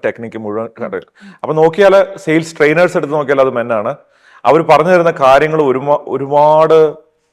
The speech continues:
ആ, ഫേക്ക് ആയിട്ടുള്ള ആ ടെക്നിക്ക് ഉപയോഗിച്ച് ഈ ടെക്നിക്ക് ഉപയോഗിച്ച് അങ്ങനെ ചെയ്യും, ഇങ്ങനെ ചെയ്യും, എങ്ങനെയും പറ്റിച്ച ആൾക്കാരെ കൊണ്ട് സാധനം എടുപ്പിക്കുക എന്നുള്ള രീതിയിലാണ്. ഇത് സ്ത്രീകളുടെ മനസ്സിൽ കൺഫ്യൂഷൻ ഉണ്ടാക്കും.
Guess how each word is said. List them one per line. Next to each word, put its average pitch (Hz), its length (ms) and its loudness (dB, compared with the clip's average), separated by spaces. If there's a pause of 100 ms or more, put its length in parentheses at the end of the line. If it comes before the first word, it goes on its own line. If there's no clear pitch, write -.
(340)
ആ, 110 500 0
ഫേക്ക് 160 340 -2
ആയിട്ടുള്ള 143 480 2
ആ 135 80 2
ടെക്നിക്ക് 127 380 -6
ഉപയോഗിച്ച് 117 320 -6
ഈ 127 60 -8
ടെക്നിക്ക് 117 320 -6
ഉപയോഗിച്ച് 113 280 -6
അങ്ങനെ 123 180 -6
ചെയ്യും, 113 200 -8
ഇങ്ങനെ 120 180 -8
ചെയ്യും, 117 180 -8
എങ്ങനെയും 123 340 -8
പറ്റിച്ച 127 320 -6
ആൾക്കാരെ 113 320 0
കൊണ്ട് 110 180 -4
സാധനം 113 320 -4
എടുപ്പിക്കുക 104 320 -8
എന്നുള്ള 101 260 -8
രീതിയിലാണ്. 85 320 -18 (760)
ഇത് 175 140 -4
സ്ത്രീകളുടെ 208 540 2
മനസ്സിൽ 147 580 0
കൺഫ്യൂഷൻ 139 520 -6
ഉണ്ടാക്കും. 87 320 -8